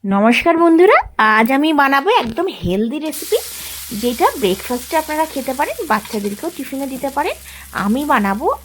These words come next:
আটার চিলা। এইটা আপনারা গোলা রুটিও বলতে পারেন, আবার আটার চিলাও বলতে পারেন। ভীষণ স্বাস্থ্যকর। আপনারা ইচ্ছা করলে এটা ময়দা দিয়েও বানাতে পারেন, কিন্তু ময়দা দিয়ে খেতে ভাল লাগবে, কিন্তু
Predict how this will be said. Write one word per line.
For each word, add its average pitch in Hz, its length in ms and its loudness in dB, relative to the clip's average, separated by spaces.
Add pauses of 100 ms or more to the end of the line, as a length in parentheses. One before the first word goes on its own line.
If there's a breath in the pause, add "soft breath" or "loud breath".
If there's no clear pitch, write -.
(160)
আটার 320 260 -2 (100)
চিলা। 190 300 -6 (500 loud breath)
এইটা 254 220 0 (160)
আপনারা 294 280 -4 (120)
গোলা 226 260 4
রুটিও 226 360 2 (100)
বলতে 285 260 2
পারেন, 320 160 -2 (100)
আবার 262 160 2 (100)
আটার - 260 -8
চিলাও 202 320 -2 (100)
বলতে 262 220 -6
পারেন। 381 200 -8 (380 loud breath)
ভীষণ 277 300 -2 (140)
স্বাস্থ্যকর। 302 580 -8 (220)
আপনারা 196 300 -6 (480 loud breath)
ইচ্ছা - 300 -8
করলে 277 200 -4 (100)
এটা 311 140 -8 (140)
ময়দা 165 300 -2
দিয়েও 220 280 -2
বানাতে 269 260 -6
পারেন, 320 240 -6 (200)
কিন্তু 226 260 -4 (140)
ময়দা 202 260 -2
দিয়ে 330 180 -8
খেতে 285 280 -8
ভাল 381 200 -2
লাগবে, 240 220 -6 (140)
কিন্তু 226 280 -6